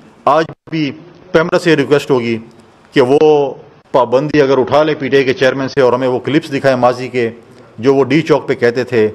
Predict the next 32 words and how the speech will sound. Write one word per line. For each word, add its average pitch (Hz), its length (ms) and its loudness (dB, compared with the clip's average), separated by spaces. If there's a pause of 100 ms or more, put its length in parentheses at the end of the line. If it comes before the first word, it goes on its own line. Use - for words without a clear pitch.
(300)
जेयूआई 127 360 2
के 127 140 -4
ख़िलाफ़ 113 340 0 (480)
कि 127 80 0
मैं 131 140 2
इसको 131 180 -2
मौलाना 127 360 0
कहना 127 240 -2
भी 123 120 -4
तज़हीक 113 440 -2
है। 104 200 -2 (100)
हम 113 120 -2
तो 120 100 -2
कहते 139 240 2
हैं 156 60 0
उनको 143 120 0
मौलाना, 127 220 0
लेकिन 117 160 -2
वो 127 100 -2
कहते 123 220 0
थे 113 120 -4
कि 113 260 0 (200)
उनके 151 200 0
पास 143 200 2
कोई 135 140 -6
सबूत 127 320 -4
होंगे 117 280 -2 (400)
और 123 100 4
बाकी 131 340 -2
बा-, 127 260 -2
जो 131 100 2
उन्होंने 127 480 0